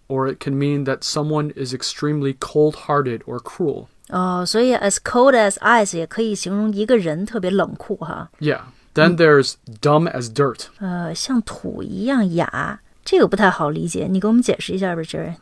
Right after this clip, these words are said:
Speaker 1: This means someone is extremely stupid and unintelligent. Uh, you might be able to think of some people like this.
Speaker 2: 嗯，<laughs> dumb as dirt，就是愚笨至极哈。再来看下一个。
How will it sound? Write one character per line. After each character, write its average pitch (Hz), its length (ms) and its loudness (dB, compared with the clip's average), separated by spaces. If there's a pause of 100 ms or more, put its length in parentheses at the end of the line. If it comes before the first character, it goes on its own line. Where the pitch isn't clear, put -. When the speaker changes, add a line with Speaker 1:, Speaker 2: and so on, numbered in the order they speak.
(220)
Speaker 1:
This 180 220 2
means 214 240 4
someone 175 420 0
is 139 360 2
extremely 156 640 0
stupid 143 680 -2
and 127 200 -10
unintelligent. 123 880 -6 (140)
Uh, 123 220 -8
you 135 140 -6
might 147 220 -2
be 151 80 2
able 135 180 2
to 123 80 -4
think 139 260 -4
of 131 120 -6
some 123 200 -4
people 120 420 -6
like 113 180 -14
this. - 360 -10
Speaker 2:
嗯， 190 300 2 (320)
<laughs> - 340 -16
dumb 214 280 4
as 190 260 -2 (100)
dirt， - 360 2 (240)
就 175 120 -6
是 160 180 -6
愚 277 200 2
笨 247 240 4
至 196 160 2
极 180 340 -6
哈。 190 220 -6 (160)
再 185 140 -2
来 180 100 0
看 202 160 -2
下 196 240 0
一 147 60 -6
个。 - 240 -8